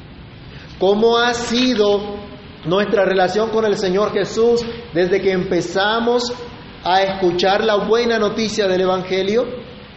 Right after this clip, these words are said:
Nos reunimos cada domingo con la certeza de ser pueblo de Dios,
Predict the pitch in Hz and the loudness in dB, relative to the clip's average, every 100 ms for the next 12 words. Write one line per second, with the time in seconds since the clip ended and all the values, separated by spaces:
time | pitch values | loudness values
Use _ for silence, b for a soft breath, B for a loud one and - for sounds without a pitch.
0 | - B B B B 156 185 202 202 196 | -20 B B B B 0 2 4 4 4
1 | 196 220 226 226 226 220 226 226 202 220 | 2 2 2 2 2 4 4 4 2 2
2 | 226 233 220 190 185 180 175 202 202 214 | 2 2 2 0 0 0 0 -2 0 0
3 | 202 - 208 208 214 214 214 202 175 175 | 0 0 0 0 0 2 2 2 2 2
4 | 196 202 | 2 0